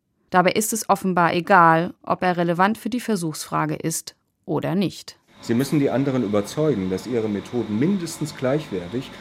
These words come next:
Speaker 2: wenn nicht besser sind. Das kann dazu führen, dass ein Gutachter sie dazu zwingt, etwas, das sie in menschlichem Gewebe erforscht haben,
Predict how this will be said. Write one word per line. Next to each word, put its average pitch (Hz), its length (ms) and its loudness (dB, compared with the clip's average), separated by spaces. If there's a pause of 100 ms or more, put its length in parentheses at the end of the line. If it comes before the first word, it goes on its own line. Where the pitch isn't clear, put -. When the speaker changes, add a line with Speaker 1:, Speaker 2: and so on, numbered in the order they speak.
(160)
Speaker 2:
wenn 104 140 2
nicht 123 180 -6
besser 151 260 -4
sind. - 220 -12 (500)
Das - 140 -8
kann 143 160 0
dazu 127 280 0
führen, 139 440 2
dass 120 160 2
ein 110 160 0
Gutachter 117 460 0
sie 110 100 -4
dazu 104 340 -2
zwingt, 135 460 -2 (340)
etwas, 123 280 -2
das 117 180 -2
sie 127 160 2
in 110 100 0
menschlichem 135 460 0
Gewebe 113 380 2
erforscht 147 500 -2
haben, 98 320 -4